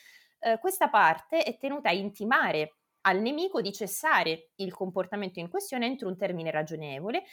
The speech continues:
e soltanto se il nemico non dà seguito all'intimazione allora può attaccare l'unità sanitaria. Fra l'altro, in ogni caso, eh,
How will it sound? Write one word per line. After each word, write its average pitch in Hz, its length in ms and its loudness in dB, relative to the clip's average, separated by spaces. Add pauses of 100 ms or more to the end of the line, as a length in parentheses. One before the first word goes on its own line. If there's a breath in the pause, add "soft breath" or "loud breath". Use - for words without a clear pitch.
(160 loud breath)
e - 120 -4
soltanto 294 540 -2
se 233 140 -6
il 214 80 -2
nemico 233 400 -4
non 262 300 -4
dà 247 100 0
seguito 190 800 -4 (120)
all'intimazione 214 760 -4
allora 208 260 0
può 202 140 -4
attaccare 180 840 -4 (240)
l'unità 214 360 -2
sanitaria. 147 760 -8 (600 soft breath)
Fra 339 120 4
l'altro, 233 300 6
in 262 80 -2
ogni 277 240 -2
caso, 170 680 0
eh, 202 240 2